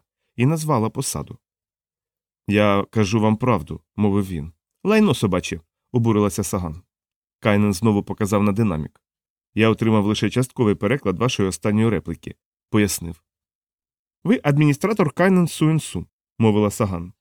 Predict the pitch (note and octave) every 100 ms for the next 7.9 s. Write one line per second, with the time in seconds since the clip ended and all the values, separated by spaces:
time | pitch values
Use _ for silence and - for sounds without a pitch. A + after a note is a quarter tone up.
0 | _ _ _ - D#3+ F3+ F3+ D#3 B2+ C3
1 | - D3 C3 C3+ C3 A#2 B2+ C3+ B2+ B2+
2 | C3 C3 - A#2+ B2+ C3 C3+ G3+ - F#2+
3 | - _ _ - - A3 E3 D#3+ C#3 C#3+
4 | C#3+ - A#2+ A#2+ B2 C#3+ E3+ F#3 G2+ -
5 | _ _ - C#3 C3+ - D#3 C#3+ C3+ B2
6 | - C#3 C3 C3+ C#3+ E3+ A2+ G2 - _
7 | _ _ A#3 F#3 C#3+ E3 C#3+ B2